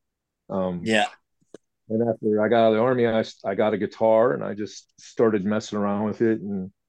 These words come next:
Speaker 1: I never took any lessons or anything. I just kinda just self-taught,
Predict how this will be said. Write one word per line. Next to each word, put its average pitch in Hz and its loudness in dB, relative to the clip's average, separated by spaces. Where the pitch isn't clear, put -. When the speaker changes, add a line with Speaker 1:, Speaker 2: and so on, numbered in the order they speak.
Speaker 1:
I 104 -4
never 113 2
took 127 0
any 123 -2
lessons 110 -2
or 110 -4
anything. 110 -4
I 101 -4
just 95 -10
kinda 98 -4
just 98 -6
self-taught, 101 -2